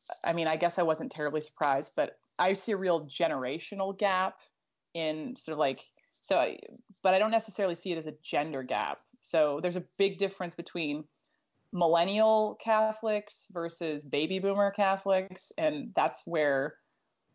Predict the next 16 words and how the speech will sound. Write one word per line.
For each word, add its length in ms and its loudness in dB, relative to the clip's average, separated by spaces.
most 340 2
of 140 -2
the 360 2
conflict 720 0
over 280 -2
questions 520 -2
of 100 -14
liturgy, 1000 -2
of 100 0
questions 600 -4
of 240 -2
sort 160 -8
of 120 -12
church 400 -6
teachings, 1160 -2
uh, 460 2